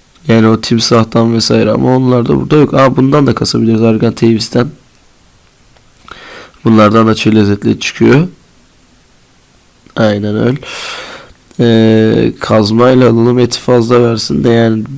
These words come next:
ben destansı metal ka-, metal kazmam da yok. O yüzden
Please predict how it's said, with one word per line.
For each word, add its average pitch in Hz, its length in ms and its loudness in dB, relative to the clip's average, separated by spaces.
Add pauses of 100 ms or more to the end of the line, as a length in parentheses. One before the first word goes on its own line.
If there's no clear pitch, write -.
ben 117 320 -2 (420)
destansı 113 520 0
metal 120 360 2
ka-, 113 400 0
metal 120 280 0
kazmam 123 460 0
da 113 60 0
yok. 123 260 -2 (260)
O 120 40 -2
yüzden 120 280 -2